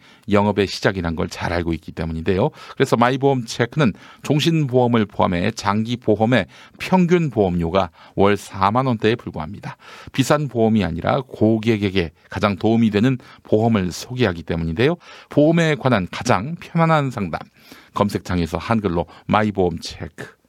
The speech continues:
마이보험 체크를 검색해 주시기 바라겠습니다.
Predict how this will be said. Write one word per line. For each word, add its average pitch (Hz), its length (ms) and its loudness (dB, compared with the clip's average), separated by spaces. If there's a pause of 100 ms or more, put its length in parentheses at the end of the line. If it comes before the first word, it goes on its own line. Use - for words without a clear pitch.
(120)
마이보험 87 520 -2
체크를 90 560 -4 (260)
검색해 87 400 -4
주시기 85 480 -14
바라겠습니다. - 800 -10